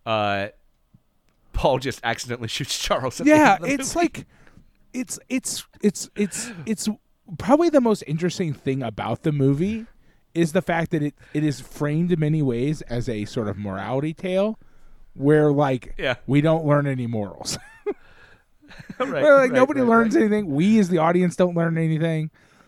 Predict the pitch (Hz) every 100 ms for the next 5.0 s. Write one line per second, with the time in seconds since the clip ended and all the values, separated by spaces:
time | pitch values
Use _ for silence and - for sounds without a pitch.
0 | _ - 113 113 104 127 120 110 - _
1 | _ _ - 117 175 185 170 147 165 156
2 | 156 151 143 156 147 156 202 247 208 113
3 | 92 _ _ _ _ 113 131 208 247 240
4 | 226 220 220 165 127 107 120 104 92